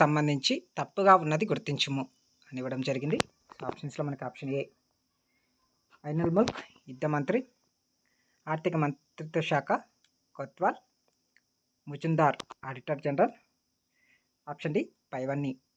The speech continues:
అని చెప్పి ఇచ్చాడు. So కుతుబ్ షాలకు సంబంధించి so తప్పుగా ఉన్నది అన్నాడు. ఆన్సర్ ఆప్షన్ బి ఆర్థిక శాఖ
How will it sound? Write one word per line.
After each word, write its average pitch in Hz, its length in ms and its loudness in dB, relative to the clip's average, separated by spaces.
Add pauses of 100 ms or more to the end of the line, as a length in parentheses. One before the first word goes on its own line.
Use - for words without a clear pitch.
(140)
అని 127 160 -20
చెప్పి - 200 -16
ఇచ్చాడు. 143 280 -8 (1120)
So - 80 -20 (180)
కుతుబ్ 160 280 -10
షాలకు 165 260 2
సంబంధించి 139 440 0 (220)
so 127 220 -10
తప్పుగా 175 380 6
ఉన్నది 147 220 2
అన్నాడు. 117 260 -4 (920)
ఆన్సర్ 131 340 -6 (3250)
ఆప్షన్ 254 280 -4 (2500)
బి 156 80 -2 (920)
ఆర్థిక 156 460 0 (640)
శాఖ 143 240 0